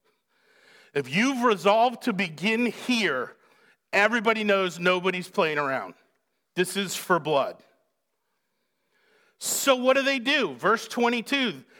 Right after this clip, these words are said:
they pitch a tent for Absalom on the roof. In other words, they make a portable bedroom on the palace roof for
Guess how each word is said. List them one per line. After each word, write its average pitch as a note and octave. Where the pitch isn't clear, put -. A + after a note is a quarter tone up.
they G3
pitch C#4+
a C4+
tent C#4+
for G3
Absalom F3+
on G#3
the G3+
roof. G3
In F#3+
other C4+
words, F#3
they G3+
make G3+
a F3+
portable C4+
bedroom F3+
on A3+
the G#3+
palace C4
roof D#3+
for -